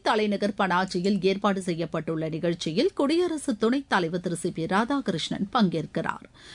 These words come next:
கோவா விடுதலை பெற்றதில் இருந்து இந்தியாவின் ஒரு மாநிலமாக உருவெடுத்தது வரையிலான பயணத்தை குறிக்கும் வகையில்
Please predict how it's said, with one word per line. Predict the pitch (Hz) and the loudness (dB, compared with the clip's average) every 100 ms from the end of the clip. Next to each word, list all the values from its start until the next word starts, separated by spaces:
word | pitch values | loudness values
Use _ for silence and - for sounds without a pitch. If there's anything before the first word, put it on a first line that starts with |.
| - 208 | -12 -2
கோவா | 285 330 339 269 | -2 2 0 0
விடுதலை | 247 262 254 | -2 0 0
பெற்றதில் | 240 202 220 214 208 | 0 0 0 0 2
இருந்து | 208 208 226 294 | 2 4 2 0
இந்தியாவின் | 220 214 214 208 202 196 185 | 2 2 2 0 2 2 2
ஒரு | 180 170 | 2 2
மாநிலமாக | 175 185 190 190 185 180 208 | 2 2 2 2 2 2 2
உருவெடுத்தது | 175 170 165 160 170 165 | 2 0 -2 -2 -2 0
வரையிலான | 165 156 160 156 160 | -2 -2 -2 -2 -2
பயணத்தை | 160 190 185 240 233 226 | -2 0 2 2 0 -2
குறிக்கும் | 190 175 175 185 | 2 0 2 0
வகையில் | 160 165 233 240 175 | 2 0 2 2 0